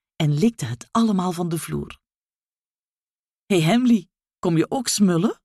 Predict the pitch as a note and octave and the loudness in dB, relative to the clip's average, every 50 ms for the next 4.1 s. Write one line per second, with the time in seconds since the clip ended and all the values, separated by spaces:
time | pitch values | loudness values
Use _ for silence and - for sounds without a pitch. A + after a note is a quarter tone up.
0 | _ _ - C#3 D#3 F3 F3 - C#3+ C3 C3 D3 - - D#3+ D3+ D3 C3+ B2+ C3 | _ _ -6 -4 -2 -2 -2 -4 -6 -6 -6 -8 -6 -4 -2 -2 -2 -2 -4 -6
1 | C3+ - - C#3+ - - _ _ _ _ _ _ _ _ _ _ _ _ _ _ | -8 -8 -10 -12 -14 -14 _ _ _ _ _ _ _ _ _ _ _ _ _ _
2 | - D#4 D4 D#4 E4 - - - - _ _ _ _ _ _ _ - D4 C#4+ A#3+ | -4 -2 0 0 -2 -2 -6 -16 -20 _ _ _ _ _ _ _ -2 0 0 0
3 | - - B3 B3 C#4+ B3 - A#3 G#3 - - - - C#4+ D4 A#3 D#3+ D#3+ E3+ A#3+ | 0 2 2 0 0 0 -2 -4 -4 -4 -4 -6 -4 -2 0 0 0 0 -2 -4
4 | - - | -8 -12